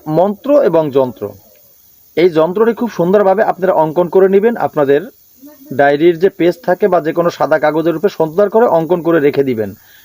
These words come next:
আপনার প্রয়োজনে আপনি ব্যবহার করবেন। আর এই মন্ত্রটিও কিন্তু আপনার লিখে রেখে দিবেন,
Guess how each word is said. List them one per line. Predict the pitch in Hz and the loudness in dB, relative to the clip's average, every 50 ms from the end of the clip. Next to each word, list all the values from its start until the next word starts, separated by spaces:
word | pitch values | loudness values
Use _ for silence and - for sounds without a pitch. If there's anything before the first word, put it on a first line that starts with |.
| _ _ | _ _
আপনার | - 147 147 - 185 202 226 226 | -6 -6 -6 -2 0 2 2 2
প্রয়োজনে | 220 - 170 160 170 165 185 220 240 269 | 0 -2 0 0 2 2 2 2 2 2
আপনি | - - - 185 185 | 0 0 0 -2 0
ব্যবহার | 151 151 147 147 139 143 143 | 2 2 2 2 2 0 -2
করবেন। | - 160 165 165 190 233 262 330 330 _ _ _ _ _ _ _ _ - | -2 -4 -4 0 0 -2 -2 -2 -8 _ _ _ _ _ _ _ _ -6
আর | - 139 139 | -2 -2 0
এই | 156 170 | 0 0
মন্ত্রটিও | 147 139 139 139 131 185 196 196 247 262 247 | 2 0 0 0 2 0 0 2 2 0 0
কিন্তু | 214 254 233 208 | 0 0 0 0
আপনার | - - 175 160 147 | 0 0 -2 -2 0
লিখে | 143 143 - 139 | 0 0 0 0
রেখে | 127 127 113 120 | -2 -2 -2 -4
দিবেন, | 107 107 107 104 104 101 | -8 -6 -6 -6 -6 -8